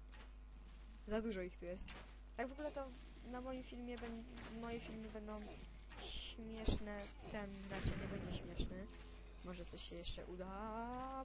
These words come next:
pod, w tym filmie, ale raczej nie. Filmy będą tak. Tak dla zabawy.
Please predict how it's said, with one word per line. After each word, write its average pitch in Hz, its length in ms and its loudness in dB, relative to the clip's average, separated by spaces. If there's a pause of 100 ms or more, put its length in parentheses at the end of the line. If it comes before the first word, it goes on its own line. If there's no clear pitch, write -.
pod, 262 120 -2 (360)
w - 160 -6
tym 254 220 -2
filmie, 240 480 -4
ale 220 220 0
raczej 202 340 -4
nie. 185 300 -4 (1300)
Filmy 262 300 -2
będą 214 240 0
tak. 185 180 -4 (1500)
Tak 220 160 0
dla 202 180 2
zabawy. 165 640 -2